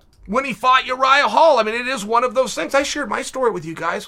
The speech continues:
When I met Sean, he was twenty-one years old. He was seventeen and oh. He was King of the King champion. I didn't believe it. I didn't think a, I didn't think a twenty-one-year-old could have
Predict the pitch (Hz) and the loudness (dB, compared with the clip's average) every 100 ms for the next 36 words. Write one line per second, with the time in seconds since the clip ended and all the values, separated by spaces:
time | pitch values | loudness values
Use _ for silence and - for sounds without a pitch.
0 | - 190 214 247 190 - 165 208 196 - | -10 -6 -6 -6 -8 -8 -6 -6 -10 -8
1 | 208 220 208 202 196 170 190 214 151 - | -8 -6 -6 -6 -8 -8 -10 -10 -10 -6
2 | 180 202 190 196 185 190 208 147 - 196 | -6 -8 -10 -10 -8 -6 -6 -6 -10 -10
3 | 190 180 190 170 170 185 220 190 - 190 | -10 -10 -12 -10 -12 -8 -10 -10 -10 -10
4 | 196 175 180 220 - _ _ _ _ _ | -10 -12 -12 -12 -12 _ _ _ _ _
5 | _ _ _ _ - 233 240 254 240 - | _ _ _ _ -6 -6 -4 -6 -8 -6
6 | 208 262 240 254 - 208 226 233 208 233 | -6 -4 -10 -12 -10 -8 -8 -6 -6 -6
7 | 220 208 190 180 220 202 | -8 -8 -8 -6 -4 -6